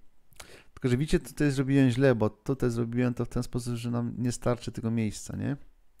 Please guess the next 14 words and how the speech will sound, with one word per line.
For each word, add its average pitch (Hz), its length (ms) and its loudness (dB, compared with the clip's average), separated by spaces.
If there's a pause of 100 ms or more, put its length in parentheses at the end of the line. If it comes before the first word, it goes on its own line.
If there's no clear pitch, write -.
O, 92 300 -6 (840)
zrobimy 113 220 0
to 110 120 -2
w - 60 -8
ten 110 160 0
sposób. - 600 -6 (2500)
Pach, 113 560 -4
dobra. 110 480 -4 (840)
Teraz 110 420 -6
tutaj 107 380 -6
tak, 110 260 -4
tutaj - 280 -12
tak. - 520 -4 (340)
Okej. 123 300 -6